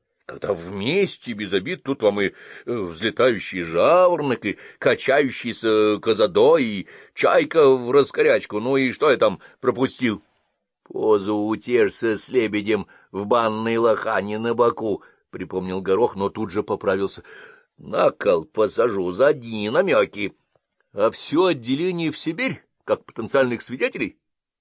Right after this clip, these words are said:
И царицу тоже с нами по этапу кандалами греметь отправите, да? Война на носу. Все за мирный быт, за жён и детей биться станут, а вы за кого?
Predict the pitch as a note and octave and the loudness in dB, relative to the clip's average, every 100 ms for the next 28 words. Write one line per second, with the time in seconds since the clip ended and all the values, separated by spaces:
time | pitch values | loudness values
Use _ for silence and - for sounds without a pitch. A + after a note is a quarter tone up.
0 | _ _ C3 F#3+ - A#3 B3 - B3 B3+ | _ _ -2 -2 2 2 2 -4 0 2
1 | G#3+ - A#3 G#3+ C#3+ - _ A3 A#3 A3+ | 2 0 0 0 -2 -6 _ 4 4 4
2 | E3+ C3 B2+ F#3+ G#3+ G3 C#3 B2 C#3+ A#2+ | 2 2 0 2 4 4 4 0 -2 -2
3 | A#2 - A2 - - F3+ A#3 _ _ _ | -2 2 2 2 0 2 2 _ _ _
4 | _ _ _ _ F#2+ D3 D#3 D#3 F3 G3+ | _ _ _ _ 2 4 4 2 2 4
5 | G#3+ G#3+ G#3+ F3+ - G3+ C3+ F#2 _ _ | 2 4 2 0 0 0 0 -4 _ _
6 | _ _ _ _ _ - - - - A3 | _ _ _ _ _ -14 -8 -2 4 4
7 | E3+ E3+ E3+ F3 G3+ E3 E3 E3+ C#3 C3+ | 4 0 -2 -2 -2 -2 -4 -6 -2 -2
8 | G2+ D#2 F#2 E3 F#3+ C#3 A3 G#3 G3+ G3 | -2 -6 -2 2 2 4 4 4 -2 -6
9 | F3+ G#3+ G#3 D#3+ A3 - G3+ F#3 - F#3 | -6 -6 -6 -6 -8 -2 0 0 2 0
10 | D3 F3+ E3+ D3 F#3+ A3+ A3 G3 | 2 4 4 2 0 2 2 2